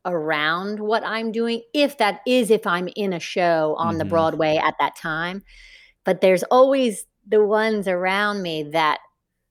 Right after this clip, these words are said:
Speaker 1: are n-, wouldn't be for me, even if I was a Park and Barker, even if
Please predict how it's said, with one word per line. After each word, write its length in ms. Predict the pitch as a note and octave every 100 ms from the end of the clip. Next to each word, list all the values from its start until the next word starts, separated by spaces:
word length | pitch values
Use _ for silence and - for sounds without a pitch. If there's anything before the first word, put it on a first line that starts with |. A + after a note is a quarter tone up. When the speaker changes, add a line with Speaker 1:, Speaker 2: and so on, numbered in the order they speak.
| -
Speaker 1:
are 180 | D#3 D#3
n-, 380 | D#3+ E3+ F3 F3+
wouldn't 460 | F#3+ G#3 F#3+ F3
be 160 | G3 F#3+
for 180 | - F#3
me, 480 | F3+ F3+ F3 F3 _ _ _ _ -
even 300 | D4 C#4+ D4+
if 160 | B3
I 140 | G3 F3+
was 280 | F3 D#3+ D#3
a 60 |
Park 320 | D3+ D#3 D3
and 160 | D3+ C#3+
Barker, 540 | C3+ C3+ - C#3+ - -
even 320 | A#3+ A3 F#3+
if 220 | E3+ -